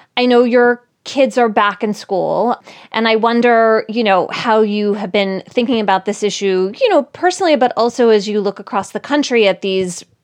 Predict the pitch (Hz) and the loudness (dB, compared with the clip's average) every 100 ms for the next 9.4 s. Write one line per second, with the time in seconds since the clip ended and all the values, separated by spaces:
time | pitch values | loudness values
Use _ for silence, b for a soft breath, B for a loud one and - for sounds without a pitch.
0 | 208 220 262 262 226 208 185 - - 233 | -12 -4 2 4 4 2 -4 -10 -12 -8
1 | 220 - 185 180 220 190 - 175 160 156 | -8 -4 -2 0 0 -2 -2 -4 -2 -4
2 | 170 160 160 170 180 - 180 180 320 262 | -4 -4 -6 -8 -8 -6 -8 -6 -4 -2
3 | 202 180 180 - 170 147 - - B B | -2 -2 -4 -4 -4 -4 -8 -20 B B
4 | B 226 214 202 175 180 170 160 165 - | B -8 -2 0 0 2 2 2 0 -2
5 | 175 156 156 202 175 170 202 - 185 127 | -2 -4 -6 -6 -6 -8 -12 -6 -2 0
6 | 123 123 - - 165 127 - 196 - 180 | 0 -2 -2 -2 0 0 -2 -4 -8 -8
7 | 180 208 190 - 180 175 175 180 185 170 | -6 -4 -4 -4 -2 -2 -4 -6 -2 -2
8 | 165 - 165 156 160 185 170 175 - 101 | -4 -6 -6 -8 -12 -12 -12 -12 -14 -14
9 | 65 85 - - | -14 -16 -16 -18